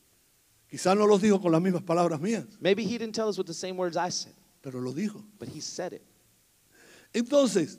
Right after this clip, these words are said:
Speaker 2: And so,
Speaker 1: Cuando comenzamos a pensar sensatamente,
Speaker 2: When we start thinking,
Speaker 1: Salomón dice,
Speaker 2: Solomon said,
Speaker 1: "Los pensamientos del diligente
Speaker 2: that the thoughts of the diligent person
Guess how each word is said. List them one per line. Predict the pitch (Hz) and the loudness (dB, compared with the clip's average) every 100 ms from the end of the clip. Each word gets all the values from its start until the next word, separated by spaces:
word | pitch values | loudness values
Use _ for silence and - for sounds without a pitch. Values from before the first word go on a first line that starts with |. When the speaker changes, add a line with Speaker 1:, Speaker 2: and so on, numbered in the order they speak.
| - | -10
Speaker 2:
And | 190 | -2
so, | - 208 165 - - _ - | 0 2 0 -2 -14 _ -4
Speaker 1:
Cuando | 156 185 | -2 2
comenzamos | 196 214 220 294 359 294 | 4 4 8 8 8 8
a | 294 | 8
pensar | 240 233 277 262 | 6 6 6 6
sensatamente, | - 220 285 285 254 226 202 190 175 | 4 4 6 6 6 6 4 2 0
Speaker 2:
When | 147 208 | 0 -2
we | 240 | -2
start | - - 302 302 - | -2 -4 -6 -6 -10
thinking, | - 226 - 151 113 107 _ _ | -10 -10 -8 -12 -14 -20 _ _
Speaker 1:
Salomón | - 190 190 208 214 | 4 8 8 6 4
dice, | 220 - 170 120 - | 0 0 0 -2 -8
Speaker 2:
Solomon | - 202 202 175 | -8 -4 -4 -6
said, | - 170 - _ - | -6 -8 -10 _ -12
Speaker 1:
"Los | 143 | -2
pensamientos | 175 180 185 190 262 339 320 247 - - _ - | 0 6 6 8 4 6 6 6 2 -18 _ -8
del | 160 214 220 180 | 0 2 2 4
diligente | 302 339 311 208 247 185 - 165 - - - | 8 10 8 8 4 0 -4 -6 -6 -10 -4
Speaker 2:
that | 202 | 0
the | 214 | 2
thoughts | 165 269 320 330 | 0 0 -2 -2
of | 233 | -6
the | 226 | -6
diligent | 170 247 233 196 - | -2 -2 -2 -6 -6
person | 156 - 87 | -6 -6 -14